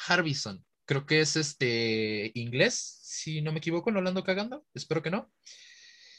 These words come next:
Este, pero este señor resulta que nació con, no me acuerdo, acromatosis creo se llama la condición, no estoy seguro. Eh,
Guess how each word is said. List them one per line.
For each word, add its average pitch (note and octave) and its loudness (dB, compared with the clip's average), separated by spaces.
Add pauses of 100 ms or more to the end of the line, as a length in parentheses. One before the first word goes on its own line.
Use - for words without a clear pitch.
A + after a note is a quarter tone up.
(340)
Este, B2+ 2 (460)
pero E3 8
este C4 0
señor B3+ 2 (1600)
resulta D3+ 6
que E3+ 6
nació D3 4
con, D#3+ 0
no F3 -2
me G#3+ 2
acuerdo, G#3 0
acromatosis C#3+ 0
creo G#3+ 0
se G3+ -4
llama F#3+ 0
la F3 0
condición, D3 -2
no A3 4
estoy C4 2
seguro. D3+ 2 (320)
Eh, C3+ 2